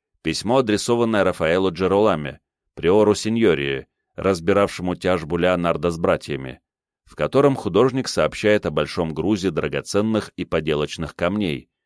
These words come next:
доставленном во Флоренцию ювелиром Ридольфо Манини.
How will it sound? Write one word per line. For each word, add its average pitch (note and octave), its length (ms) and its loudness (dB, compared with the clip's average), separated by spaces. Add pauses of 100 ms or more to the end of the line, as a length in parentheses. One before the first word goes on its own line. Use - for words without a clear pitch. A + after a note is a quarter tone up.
(240)
доставленном A#2 720 0
во E2+ 100 2
Флоренцию G#2+ 800 0 (220)
ювелиром A2+ 720 0
Ридольфо D#2 540 -2
Манини. D#2 540 -4